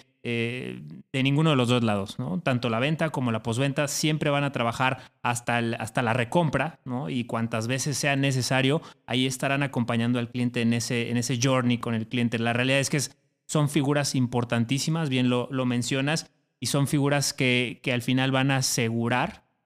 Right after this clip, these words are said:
que la experiencia de nuestros clientes sea el valor diferencial. Y aquí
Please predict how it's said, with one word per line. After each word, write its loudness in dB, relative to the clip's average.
que 0
la -2
experiencia -2
de 0
nuestros -4
clientes -4
sea 0
el 2
valor 2
diferencial. 0
Y 0
aquí -2